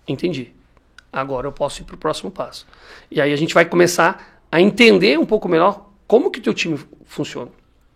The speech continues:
E isso aí muda todo o jogo. Quando eu entrei na Philip Morris, né, e aqui eu,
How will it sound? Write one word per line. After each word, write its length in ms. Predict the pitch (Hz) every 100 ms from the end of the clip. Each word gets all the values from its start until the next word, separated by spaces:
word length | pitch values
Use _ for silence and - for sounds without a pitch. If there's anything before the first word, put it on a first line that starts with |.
| _ _ _ -
E 140 | 160
isso 220 | 190 -
aí 300 | 160 180 277 - _ _ _
muda 280 | 180 180 185
todo 160 | 196
o 40 | 220
jogo. 360 | 247 190 135 - _ _ _ _ _ _ -
Quando 160 | 202
eu 80 | 269
entrei 240 | 240 185
na 80 | 170
Philip 240 | 160 160 139
Morris, 440 | 135 170 151 -
né, 240 | 135 147 175 -
e 120 | 135
aqui 180 | 139 208
eu, 300 | 185 156